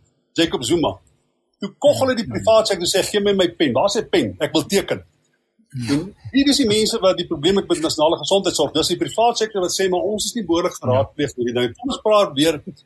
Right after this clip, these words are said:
Hulle sê nie, "Gee dit af nie." Hulle sê, "Kom ons voer 'n gesprek sodat daar vir ons almal 'n leefruimte in hierdie ding is, sodat ons dit wat goed is kan behou en dat ons kan verbeter dit wat 'n probleem is." Dis, dis die,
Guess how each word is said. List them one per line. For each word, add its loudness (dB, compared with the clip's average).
Hulle -2
sê 2
nie, 2
"Gee -2
dit -2
af 2
nie." 0
Hulle 2
sê, 2
"Kom 0
ons -2
voer -2
'n -4
gesprek -2
sodat 0
daar 2
vir -2
ons -4
almal 2
'n -2
leefruimte 0
in -2
hierdie -2
ding 0
is, -8
sodat -2
ons 2
dit 0
wat 0
goed -4
is -2
kan -4
behou 2
en 0
dat -2
ons -8
kan -4
verbeter -4
dit -4
wat 2
'n -10
probleem -6
is." -4
Dis, 0
dis 0
die, -6